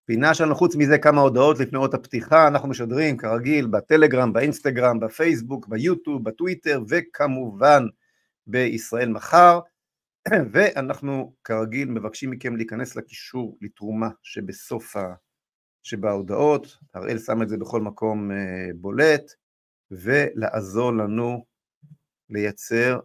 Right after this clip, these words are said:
את ה-, אה, תנועה הזו, את המהלך, שבסופו של דבר, כל המחאות הללו, גם בצבא, גם בחיים האזרחיים,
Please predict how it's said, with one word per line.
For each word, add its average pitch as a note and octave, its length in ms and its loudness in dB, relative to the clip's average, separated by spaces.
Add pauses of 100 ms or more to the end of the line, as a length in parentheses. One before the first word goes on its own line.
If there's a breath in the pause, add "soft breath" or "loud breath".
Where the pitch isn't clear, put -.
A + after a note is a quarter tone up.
את - 160 -18
ה-, G2 320 -6 (840)
אה, F#2+ 840 -6 (800)
תנועה A#2+ 500 0 (160)
הזו, F2+ 320 -12 (420)
את - 120 -18
המהלך, A2+ 800 0 (560)
שבסופו C3 800 2
של F#3 200 -4
דבר, G#2+ 440 -2 (760)
כל F#3+ 320 4
המחאות D#3+ 520 4
הללו, - 420 -6
גם A#2 180 -2
בצבא, F#3 380 -4 (1120)
גם C3 440 0
בחיים F3+ 720 6
האזרחיים, D3 500 -2